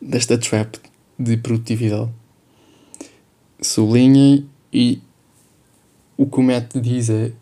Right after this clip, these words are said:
revisitem esses livros. Não, não precisa de ser com muita frequência,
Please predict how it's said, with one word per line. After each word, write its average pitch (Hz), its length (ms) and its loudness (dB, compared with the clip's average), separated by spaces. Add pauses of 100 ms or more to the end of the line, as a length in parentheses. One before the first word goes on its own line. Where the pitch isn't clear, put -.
revisitem 117 920 -2 (1600)
esses 110 180 2
livros. 110 460 0 (960)
Não, 113 340 2 (1200)
não 131 80 0
precisa 139 180 2
de 139 60 -2
ser 139 120 4
com 139 100 0
muita 127 220 2
frequência, 117 580 -2